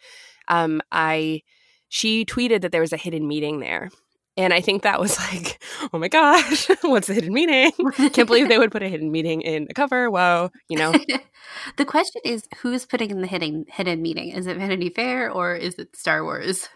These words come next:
Speaker 1: I
Speaker 2: Like,
Speaker 1: think that this is
Speaker 2: Lucasfilm?
Speaker 1: so, such part of the machine of marketing for this movie at this point that it is both coming from Lucasfilm and from Vanity Fair.
Speaker 2: Yeah.
Speaker 1: And I think that Amy,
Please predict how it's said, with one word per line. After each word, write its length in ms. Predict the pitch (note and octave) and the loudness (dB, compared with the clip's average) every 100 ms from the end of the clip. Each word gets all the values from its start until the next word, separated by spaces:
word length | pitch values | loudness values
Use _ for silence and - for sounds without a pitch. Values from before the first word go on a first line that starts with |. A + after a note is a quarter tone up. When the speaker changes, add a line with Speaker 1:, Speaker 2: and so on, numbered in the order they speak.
| _ | _
Speaker 1:
I 60 | - | -6
Speaker 2:
Like, 100 | C4+ | -2
Speaker 1:
think 160 | E4 D4+ | 0 0
that 120 | G#3 | 0
this 220 | A#3+ - | 0 0
is 180 | A3 G3 | -2 -4
Speaker 2:
Lucasfilm? 120 | - | -10
Speaker 1:
so, 420 | - - F3 F3 - | -8 0 2 2 0
such 320 | - F3 - | -2 -2 -4
part 320 | - E3 E3+ - | -4 -2 -2 0
of 280 | E3 D#3 | -2 0
the 80 | D#3+ | 0
machine 520 | D#3+ D#3 - D#3 D#3 D#3 | 0 0 -4 -2 -2 -4
of 160 | D#3 | -4
marketing 720 | D3+ D3 D#3+ D#3+ D#3+ D#3+ E3+ - | -2 -2 -2 -2 0 -2 -6 -12
for 340 | - E3 D#3 - | -6 -2 0 -2
this 200 | D#3+ - | -6 -6
movie 500 | D#3 D#3 E3+ F3 F#3 - | -4 -4 -2 -2 -4 -6
at 80 | E3+ | -8
this 160 | - | -10
point 520 | - A3 A3+ A3+ E3 | -6 -2 2 0 0
that 260 | E3 D#3+ D#3 | 0 2 2
it 140 | - - | -2 -4
is 380 | D3+ D#3 D3+ - - - _ | -4 -4 -6 -12 -20 -20 _
both 200 | F#3 E3+ | 2 2
coming 240 | - E3 D#3+ | 2 -2 -2
from 140 | D3+ | -2
Lucasfilm 540 | E3 F3+ - F3 E3+ D#3+ | -4 -4 -2 0 0 -2
and 300 | D#3 D3+ D3+ | -2 -2 -4
from 160 | D3+ D3+ | -6 -8
Vanity 300 | C#3+ C#3+ C#3 | -8 -8 -10
Fair. 380 | - C#3+ C#3+ - - - | -8 -6 -6 -10 -20 -16
Speaker 2:
Yeah. 180 | G3+ F3 | -12 -4
Speaker 1:
And 120 | F3+ | 0
I 60 | F3+ | 0
think 180 | F#3+ F#3+ | 0 -2
that 140 | G3 | -2
Amy, 200 | F3 E3+ | -2 -2